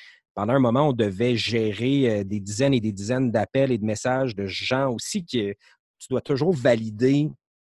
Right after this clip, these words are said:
quel est leur état mental, leur, leur, leur santé, euh, émotionnelle et leur santé mentale, à savoir si les informations qu'ils te donnent, tu sais, t'as du, il faut que tu filtres constamment, puis tu fasses attention parce que justement, il y a des, il y a, ça a tellement marqué l'Outaouais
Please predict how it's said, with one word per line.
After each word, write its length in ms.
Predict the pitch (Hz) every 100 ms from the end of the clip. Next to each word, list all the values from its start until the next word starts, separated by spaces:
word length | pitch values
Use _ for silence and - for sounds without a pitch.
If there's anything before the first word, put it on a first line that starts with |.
| _ _ _ _ _ _ -
quel 180 | 135 113
est 40 |
leur 240 | 127 117
état 220 | 104 - 123
mental, 540 | 117 104 139 139 143
leur, 240 | 123 110 104
leur, 160 | 104
leur 460 | 101 101 104 101 -
santé, 680 | - - 123 - 139 131 123
euh, 140 | 113
émotionnelle 920 | 101 131 127 - 139 117 120 135 135 127
et 80 |
leur 160 | 113 110
santé 340 | - 117 120
mentale, 680 | 123 110 101 123 131 135 127 - - - -
à 100 | -
savoir 380 | 113 104 127
si 180 | 123 -
les 160 | 110 107
informations 420 | 107 113 101 131
qu'ils 160 | - 104
te 40 |
donnent, 240 | 101 117 123
tu 60 |
sais, 60 | 113
t'as 80 | 107
du, 100 | 98
il 260 | - -
faut 120 | - 151
que 80 |
tu 80 | -
filtres 480 | - - 143 139 -
constamment, 720 | - 123 - 113 104 151 190
puis 240 | - 104 107 - - _
tu 100 | -
fasses 200 | 127 -
attention 480 | - 107 101 143 139
parce 160 | 98
que 100 | - 101
justement, 280 | 95 104 113
il 80 |
y 40 | 104
a 20 |
des, 80 | 98
il 120 | 98
y 40 | 98
a, 20 | 90 _ -
ça 140 | -
a 40 |
tellement 300 | 95 117 123
marqué 480 | 127 120 113 - 135
l'Outaouais 720 | 127 113 117 95 101 120 127